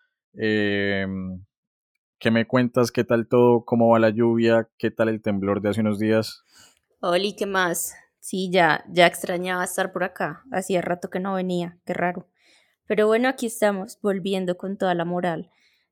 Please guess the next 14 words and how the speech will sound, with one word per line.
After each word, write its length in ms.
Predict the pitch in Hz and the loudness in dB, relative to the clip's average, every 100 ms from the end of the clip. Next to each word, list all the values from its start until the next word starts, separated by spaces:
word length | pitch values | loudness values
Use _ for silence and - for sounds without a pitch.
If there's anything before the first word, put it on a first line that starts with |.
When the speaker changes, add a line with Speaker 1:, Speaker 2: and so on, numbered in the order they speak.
| - | -10
Speaker 2:
Y 520 | 190 202 202 196 185 | -6 -4 -4 -4 -2
pues 200 | 196 180 | -2 -2
bueno, 340 | 180 180 185 196 | 0 0 0 -2
bien, 520 | 185 180 180 208 220 _ | 0 0 0 -4 -10 _
esta 220 | - 190 | -10 -6
temporada 400 | 180 185 202 196 | -4 -4 -2 0
invernal 440 | 185 175 185 185 175 | 0 -2 -2 -2 -4
ha 60 | |
sido, 460 | 180 185 175 175 180 - _ _ _ _ _ _ _ _ - | -6 -4 -2 -2 -4 -12 _ _ _ _ _ _ _ _ -6
pues 180 | 208 208 | -6 -4
nos 200 | 196 - | -10 -8
cogió 280 | 208 208 | -6 -4
como 200 | 180 175 | -4 -6
desprevenidos. 840 | 180 - 185 190 196 175 175 - | -8 -6 -4 -2 -2 -4 -4 -8